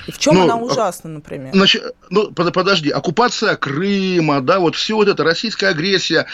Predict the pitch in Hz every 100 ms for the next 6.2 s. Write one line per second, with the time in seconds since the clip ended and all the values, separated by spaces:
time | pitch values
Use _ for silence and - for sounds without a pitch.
0 | - 143 151 214 190 202 202 175 160 139
1 | 156 160 - 147 139 147 165 160 151 120
2 | 113 147 214 - 180 - 139 131 120 139
3 | 123 139 139 151 311 143 - 220 202 277
4 | - 247 262 233 190 214 226 233 269 214
5 | 185 175 185 190 175 202 208 214 208 202
6 | 208